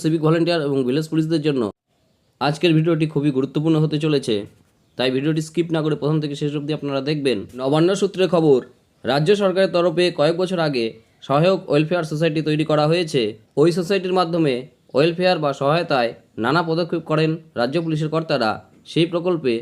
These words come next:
আরও গুরুত্ব দেওয়া হচ্ছে মুখ্যমন্ত্রী মমতা বন্দ্যোপাধ্যায়ের নির্দেশে। তারই অঙ্গ হিসাবে সিভিক এবং ভিলেজ ভলেন্টিয়ারদের সন্তানরা যাতে পড়াশোনা চালিয়ে যেতে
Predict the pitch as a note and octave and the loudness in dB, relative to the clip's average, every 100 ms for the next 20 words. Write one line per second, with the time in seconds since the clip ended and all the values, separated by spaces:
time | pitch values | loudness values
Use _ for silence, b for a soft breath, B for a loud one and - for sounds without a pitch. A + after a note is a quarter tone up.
0 | - - B2+ D3+ D3+ D#3+ E3 D#3+ F3 F3 | -6 -2 0 2 2 0 0 0 0 -2
1 | D#3+ C#3 C3 D#3 - B2 E3+ E3+ D#3+ C#3+ | -2 -4 -4 -6 -10 -4 0 0 0 -2
2 | C3 C#3 D3+ D#3 D#3 D3 D#3 D#3 D3+ D3 | -2 -4 -2 -2 -2 0 0 0 0 -2
3 | E3+ D3 A#2 - _ _ _ - C#3 D#3+ | -2 0 -2 -4 _ _ _ -2 0 2
4 | F#3 E3 F#3 G3 F#3+ F3 F3+ F3+ - - | 2 2 2 2 2 0 -2 -4 -14 -2
5 | D3+ E3 F3 E3+ F3 C3+ E3 D3+ D3+ E3 | 2 4 4 4 2 2 2 2 2 2
6 | F3+ D#3 D3 B2+ - _ - B2+ D3 F3 | 0 2 2 0 -4 _ -4 0 0 0
7 | E3+ E3 D#3 C#3 C#3 E3 D#3 C#3+ D3+ D3 | 0 0 0 -2 -2 -2 -2 -2 0 0
8 | F#3+ | 0